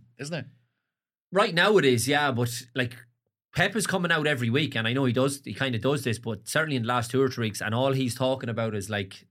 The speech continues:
Speaker 2: the injuries, and we're gonna struggle, and he's gonna play himself in the Carabao Cup he's talking about and everything. There's that many injuries. Play the academy players. He's not gonna risk anyone 'cause he can't afford to. Um, the interesting thing now with Rodri, he'll be gone for three games as well.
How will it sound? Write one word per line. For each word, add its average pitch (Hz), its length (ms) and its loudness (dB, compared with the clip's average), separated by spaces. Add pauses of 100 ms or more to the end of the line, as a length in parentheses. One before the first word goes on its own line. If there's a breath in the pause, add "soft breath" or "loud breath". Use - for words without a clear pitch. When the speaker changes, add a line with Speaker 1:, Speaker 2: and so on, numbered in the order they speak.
Speaker 2:
the 110 160 0
injuries, 127 640 0
and 98 200 -4
we're 107 120 -4
gonna 117 180 -2
struggle, 120 480 -2 (260 loud breath)
and 110 120 -4
he's 101 80 -4
gonna 123 240 0
play 123 180 0
himself 139 500 0
in 139 60 -4
the 135 80 0
Carabao 135 400 0
Cup 139 300 -2
he's 123 100 -4
talking 139 320 -2
about 131 140 -2
and 135 100 -6
everything. 131 380 -6
There's 123 140 -2
that 135 180 -2
many 127 200 -2
injuries. 120 400 -4 (240 loud breath)
Play 127 160 0
the 127 120 2
academy 131 420 0
players. 123 320 -2
He's 101 100 -8
not 120 160 -2
gonna 120 160 -4
risk 120 280 -2
anyone 120 240 -4
'cause 104 100 -8
he 113 60 -8
can't 120 260 -4
afford 123 380 -2
to. 123 220 -4 (340 loud breath)
Um, 110 460 -2 (440 loud breath)
the 180 100 4
interesting 208 420 2
thing 151 160 0
now 151 120 4
with 120 140 0
Rodri, 135 280 2
he'll 156 160 0
be 139 60 -4
gone 117 220 0
for - 80 -10
three 120 180 -2
games 113 260 -2
as 104 120 -8
well. 120 260 0